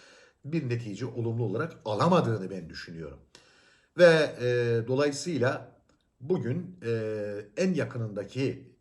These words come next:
isme, ki ben o en yakınındaki isimden aldığım bilgi, yani bu mali tabloyu bizim bu şartlarda bugün gelinen, yaptığım çalışmalar sonucunda bugün gelinen neticeyle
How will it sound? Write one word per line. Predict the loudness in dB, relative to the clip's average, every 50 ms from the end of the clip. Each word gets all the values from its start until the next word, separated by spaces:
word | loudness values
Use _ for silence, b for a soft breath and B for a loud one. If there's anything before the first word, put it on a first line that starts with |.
| _
isme, | -12 -10 -8 -8 -8 -8 -6 -4 -4 -4 -4 -6 -12 -18 -20 _ _ _ _ _
ki | _ -10 -8 -6 -4
ben | -6 -4
o | -4 -6 -6 -6
en | -4 -6 -4
yakınındaki | -4 -8 -10 -10 -12 -12 -10 -12 -12 -12 -14
isimden | -16 -14 -12 -10 -10 -8 -8
aldığım | -8 -8 -8 -8 -10 -10 -10
bilgi, | -10 -10 -10 -6 -2 -2 -2 -2 -4 b b b b b b b b b b b b b b b
yani | -8 -2 0 2 2 2 2 2 4
bu | 4 4
mali | 4 2 2 2 4 4 4 4 2 2
tabloyu | 2 2 0 2 2 2 2 2 2 0 -2
bizim | -2 0 0 2 2 2
bu | 0 0
şartlarda | 0 0 0 0 -2 -4 -4 -6 -4 -2 -4 -4 -4 -2 0
bugün | 0 2 2 2 0 2
gelinen, | 2 2 2 2 2 0 0 0 0
yaptığım | 0 0 -2 0 0 0 0 0 0
çalışmalar | -2 0 0 0 -2 -2 0 2 4 6 8 8 8
sonucunda | 6 4 2 0 0 0 -2 -2 -4 -2 -2 0 0 0 0
bugün | 0 0 0 -2 -2 -2 0
gelinen | 0 0 0 0 2 2 0 0 0
neticeyle | -2 -4 -4 -6 -8 -6 -2 0 0 2 2 0 -2 B